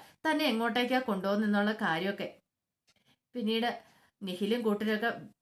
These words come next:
കല്യാണ മണ്ഡപത്തിലേക്ക് വരുവാണ്, ക്ഷേത്രത്തിലേക്ക് വരുവാണ്. അവരെ പോയി പത്മയും പ്രതാപനും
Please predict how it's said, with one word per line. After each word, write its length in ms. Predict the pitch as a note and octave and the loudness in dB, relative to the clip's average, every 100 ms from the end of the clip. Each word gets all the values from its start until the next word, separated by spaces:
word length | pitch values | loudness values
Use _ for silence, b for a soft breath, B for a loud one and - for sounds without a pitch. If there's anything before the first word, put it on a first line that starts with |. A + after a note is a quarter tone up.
| _ _ _ _ - | _ _ _ _ -6
കല്യാണ 300 | C#4 C4+ C4+ | -2 0 2
മണ്ഡപത്തിലേക്ക് 540 | C4+ B3+ C4 C4 C4+ | 2 2 2 0 2
വരുവാണ്, 300 | A3+ G#3+ G3+ | 2 2 0
ക്ഷേത്രത്തിലേക്ക് 600 | G#3 F#3 F3+ F#3+ G3 G#3 | 0 -4 -4 -4 -4 -2
വരുവാണ്. 300 | A3 G3+ G3 - | 0 2 0 -2
അവരെ 260 | E3 D#3 F3 | -8 -6 -6
പോയി 280 | G3+ G3+ A3 - b b b b _ _ _ _ _ _ _ | -4 -2 -2 -6 b b b b _ _ _ _ _ _ _
പത്മയും 380 | A3 G3 F3+ G#3 - | -4 -2 0 0 0
പ്രതാപനും 520 | G#3 F#3 F3+ G3+ | -2 2 2 2